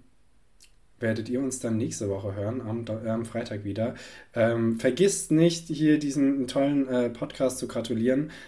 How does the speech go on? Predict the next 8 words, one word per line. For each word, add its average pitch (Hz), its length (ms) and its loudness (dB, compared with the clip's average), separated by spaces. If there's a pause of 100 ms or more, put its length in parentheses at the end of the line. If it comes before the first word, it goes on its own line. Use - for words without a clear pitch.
(140)
Äh, 123 200 -2
habt 131 160 -2
ein 123 280 0
wunderschönes 180 600 10
Wochenende 143 480 2
bei 127 120 2
bestem 131 380 0
Wetter 123 380 -2